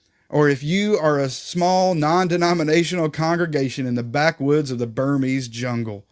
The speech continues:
What you need, what we need in the church today, what we need is the power of the Holy Spirit.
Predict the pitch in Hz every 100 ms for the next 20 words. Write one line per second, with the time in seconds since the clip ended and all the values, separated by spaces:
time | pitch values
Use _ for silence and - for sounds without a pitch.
0 | _ _ _ _ _ _ 123 131 185 196
1 | - _ 143 135 175 185 190 - 147 170
2 | 151 123 165 196 156 208 220 202 202 175
3 | 117 - _ _ - 175 202 - 175 143
4 | 117 - - 185 185 156 117 - _ _
5 | - 147 202 208 202 175 131 120 _ -
6 | 151 139 151 - 185 202 156 139 156 175
7 | 156 131 131 127 117 190 160 131 135 139
8 | _ - - 175 165 143 120 104 -